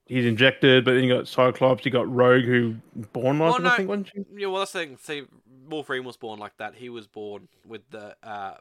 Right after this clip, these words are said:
Speaker 2: bone claws and everything like that, and then they fused the adamantium to him.
Speaker 1: Oh, yeah, but, like,
Speaker 2: So he was a mutant.
Speaker 1: but, like, they're born with it, so they're mutants. They, you get powers, you're a mutant,
Speaker 2: Yeah.
Speaker 1: like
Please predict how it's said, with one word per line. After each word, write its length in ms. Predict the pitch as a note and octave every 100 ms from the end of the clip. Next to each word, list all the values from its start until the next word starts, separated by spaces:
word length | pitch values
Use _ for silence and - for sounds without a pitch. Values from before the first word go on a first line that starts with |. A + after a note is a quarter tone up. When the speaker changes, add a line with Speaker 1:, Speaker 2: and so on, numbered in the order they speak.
| _
Speaker 2:
bone 220 | A2+ A2
claws 320 | G#2 G#2 G2 G2+
and 80 | G2
everything 240 | G2 F#2+
like 180 | G2 -
that, 140 | G2
and 80 | G2
then 220 | G2+ G#2+
they 160 | G2+ G2
fused 300 | - A2+ G2+ G#2+
the 60 | G#2+
adamantium 500 | G#2 G#2 G#2 G#2+ G2+
to 100 | A2
him. 60 | D3+
Speaker 1:
Oh, 100 | C3
yeah, 240 | C#3 A2
but, 160 | A2 B2
like, 220 | A#2 A2 A#2 _ _ _
Speaker 2:
So 140 | -
he 100 | A#2+
was 100 | A2+ G2+
a 20 |
mutant. 320 | F#2+ - -
Speaker 1:
but, 100 | C#3+
like, 140 | C3 _ _ _ _ _ _ -
they're 100 | D#3
born 340 | B2+ C3+ C#3 D3
with 100 | D3
it, 140 | G#2+
so 180 | B2+ A#2
they're 160 | B2+
mutants. 480 | C3+ C#3 C3 C#3 A#2+
They, 180 | C3+ A2+ G#2+
you 100 | C#3+
get 180 | B2+ -
powers, 400 | - C3+ C#3 C#3
you're 120 | C3+ C3
a 40 |
mutant, 340 | C3+ C#3 D3
Speaker 2:
Yeah. 60 | A#2+
Speaker 1:
like 160 | B2